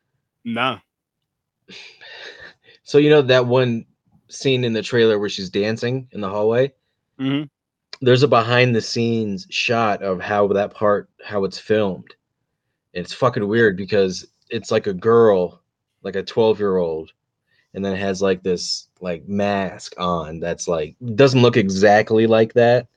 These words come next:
Speaker 1: Mm-hmm.
Speaker 2: Like, you could, they, you know, like, did, uh,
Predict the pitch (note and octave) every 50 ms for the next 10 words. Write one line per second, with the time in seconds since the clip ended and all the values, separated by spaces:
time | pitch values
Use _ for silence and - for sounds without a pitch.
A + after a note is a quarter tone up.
0 | _ _ _ _ _ _ - C#3+ C3 C3 C3+ C3+ C#3+ D3 B2+ _ _ _ _ -
1 | G2 F#2 F#2 - - A#2+ - A#2+ A#2 A2+ G#2+ A2 A2 - _ _ - - A2+ A2
2 | G#2 G2 G2 G2+ G2+ G2 _ - A#2 G2+ F#2+ F2 F2+ F#2 F#2 _ - F2 F2 -
3 | _ _ _ _ - A2 G#2 G2+ F#2+ F#2+ F2 E2+ E2+ E2+ - -